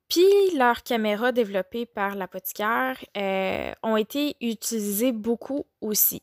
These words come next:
Parce que les pigeons voyageurs,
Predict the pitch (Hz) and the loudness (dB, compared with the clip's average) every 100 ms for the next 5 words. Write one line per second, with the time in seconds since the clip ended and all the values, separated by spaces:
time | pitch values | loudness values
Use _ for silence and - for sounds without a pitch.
0 | _ - 220 - - 285 302 240 208 233 | _ -6 -4 -4 2 4 4 2 -4 -4
1 | 233 330 302 226 196 180 190 190 208 226 | -2 0 2 2 2 0 0 0 0 0
2 | 240 | -2